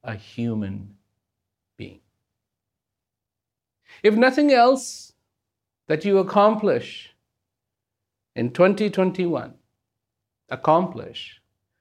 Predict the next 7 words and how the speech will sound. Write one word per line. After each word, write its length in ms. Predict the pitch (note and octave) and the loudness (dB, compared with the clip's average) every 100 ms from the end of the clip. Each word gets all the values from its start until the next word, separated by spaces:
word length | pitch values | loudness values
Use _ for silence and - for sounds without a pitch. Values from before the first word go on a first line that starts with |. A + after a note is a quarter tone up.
| _ - | _ -6
the 100 | B2+ | -6
basic 720 | B2 D#3+ F3+ - F3 - _ _ _ | -2 -2 -2 -6 -10 -12 _ _ _
skills 880 | - - _ D3 C#3 C3 B2+ - - _ _ _ _ - | -20 -20 _ 0 0 0 -6 -14 -20 _ _ _ _ -12
of 260 | G#2 G2+ | -12 -6
being 600 | G#2+ B2 A#2+ A2 A2 A2 - _ _ - | 0 0 0 -2 -8 -12 -20 _ _ -16
a 100 | G2+ | -16
human 720 | - - G#2+ G2 F2 E2+ | -14 -8 -6 -6 -10 -16